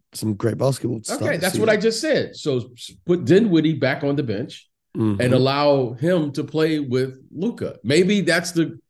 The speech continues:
Speaker 2: maybe that's the role. That's what I just said.
Speaker 1: Mm-hmm.
Speaker 2: Luke, if Luka's the only guy that can pitch, who else pitches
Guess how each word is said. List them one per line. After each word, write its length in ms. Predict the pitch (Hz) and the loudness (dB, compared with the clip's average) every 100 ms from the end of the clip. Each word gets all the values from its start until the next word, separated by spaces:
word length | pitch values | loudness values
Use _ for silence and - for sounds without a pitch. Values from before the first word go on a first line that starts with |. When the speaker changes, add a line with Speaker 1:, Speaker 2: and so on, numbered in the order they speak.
| _ - | _ -4
Speaker 2:
maybe 380 | 120 175 185 | 2 2 2
that's 280 | 180 180 180 | -2 -2 -2
the 120 | 165 | -4
role. 320 | 143 208 113 78 | -4 -2 -2 -4
That's 180 | 175 | -6
what 120 | 202 202 | -4 -4
I 20 | |
just 240 | 202 220 | -4 -6
said. 360 | 339 330 - - _ _ - | -6 -8 -10 -16 _ _ -4
Speaker 1:
Mm-hmm. 200 | 117 110 | 0 2
Speaker 2:
Luke, 360 | 170 104 98 131 | 2 0 -2 -2
if 220 | 156 127 - - _ - | 0 -2 -6 -20 _ -10
Luka's 540 | 135 233 277 254 180 | -2 0 0 -2 -2
the 100 | 175 | -2
only 260 | 170 202 180 | 0 0 -2
guy 580 | 202 214 160 147 175 180 - _ _ _ _ _ _ _ _ | -2 0 0 -2 -6 -10 -20 _ _ _ _ _ _ _ _
that 280 | 165 165 - _ _ _ _ _ - | -2 -2 -6 _ _ _ _ _ -2
can 120 | 196 | 0
pitch, 480 | 180 185 - - - _ _ _ _ _ _ | 2 2 2 -6 -12 _ _ _ _ _ _
who 160 | 226 247 | 2 4
else 200 | 247 247 | 4 2
pitches 640 | - 254 151 107 - - | -2 -2 -2 -8 -8 -14